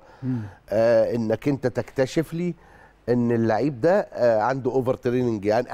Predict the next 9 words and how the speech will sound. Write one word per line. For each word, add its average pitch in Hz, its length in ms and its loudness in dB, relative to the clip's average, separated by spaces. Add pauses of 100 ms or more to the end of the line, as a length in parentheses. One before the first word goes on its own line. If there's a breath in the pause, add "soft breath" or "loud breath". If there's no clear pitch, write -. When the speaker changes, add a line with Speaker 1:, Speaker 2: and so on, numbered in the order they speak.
Speaker 2:
أو 156 120 0
بالمعنى 135 460 -4
الأصح، 131 500 -4
يعني، 120 420 -4 (140)
عنده 123 480 -4
إجهاد. 123 500 0
وإجهاد 127 440 -6
إيه؟ 92 160 -8 (640 soft breath)
أنت، 104 240 -2